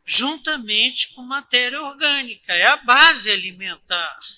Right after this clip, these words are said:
E terça parte é destruída. Consequência disso, você tem que entender o seguinte: que terça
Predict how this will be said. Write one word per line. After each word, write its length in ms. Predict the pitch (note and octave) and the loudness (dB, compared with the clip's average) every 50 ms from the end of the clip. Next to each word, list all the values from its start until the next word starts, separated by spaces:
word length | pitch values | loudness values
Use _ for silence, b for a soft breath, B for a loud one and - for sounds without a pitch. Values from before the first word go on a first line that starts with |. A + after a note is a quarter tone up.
| _ _ _ _ _ _ _ _ _ _ _ _ _ _ | _ _ _ _ _ _ _ _ _ _ _ _ _ _
E 120 | - A3+ | -16 -16
terça 500 | - _ - A3 A3+ A3+ G3+ - - A3 | -16 _ -2 0 0 0 0 0 -2 -2
parte 560 | G3 - _ - F#3+ G3 G3+ F#3+ - - - F#3+ | -4 -10 _ -12 -10 -10 -10 -12 -10 -10 -10 -10
é 60 | F3+ | -10
destruída. 840 | D#3 F3 F#3 F#3+ F#3 - - - G3 G3 F3 D#3+ D#3+ E3 E3 _ _ _ _ _ _ _ _ _ _ _ _ _ _ _ _ _ _ _ _ _ _ _ _ _ _ _ _ | _ -20 -10 -8 -8 -8 -8 -10 _ _ -20 -20 _ _ _ _ _ _ _ _ _ _ _ _ _ _ _ _ _ _ _ _ _ _ _ _ _ _ _ _ _ _ _
Consequência 960 | _ D4+ E4 E4 - - D4+ C4 - - A#3 A#3+ B3 B3+ B3+ A3 - - A3+ G3 | _ 0 2 4 6 6 6 4 0 -4 -8 -4 -2 0 2 2 2 0 0 -4
disso, 520 | - - E3 E3 D#3 D3 - - - D#4+ | -8 -10 -10 -10 -10 -6 -4 -4 -4 -6
você 80 | E4 _ | -8 _
tem 160 | E4+ E4+ E4 | -20 -20 _
que 100 | _ D#4+ | _ -20
entender 340 | _ _ D#4+ D4 B3 C4+ D4 | _ _ -12 -12 -10 -10 -8
o 80 | D#4 | -2
seguinte: 540 | D4 - - D#4+ C#4 C4 A#3 - - - - | -2 -2 -2 -4 -6 -6 -6 -2 -2 -4 -4
que 120 | - A3+ | -4 -12
terça 560 | - _ _ C4+ D4 E4 D4+ - - - B3 | -16 _ _ 2 4 4 6 6 6 6 6